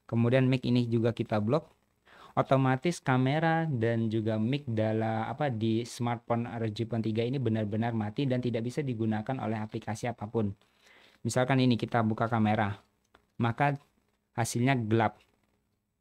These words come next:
dan tertulis seperti ini ya, unblock device kamera. Mis-,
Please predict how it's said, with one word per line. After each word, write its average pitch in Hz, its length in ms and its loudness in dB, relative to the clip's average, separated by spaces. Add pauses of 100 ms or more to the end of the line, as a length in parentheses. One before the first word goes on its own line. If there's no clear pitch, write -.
dan 117 240 2
tertulis 123 320 0
seperti 120 400 -2
ini 117 80 2
ya, 107 160 -2
unblock 110 320 2 (480)
device 117 400 2
kamera. 110 400 2
Mis-, 107 160 -2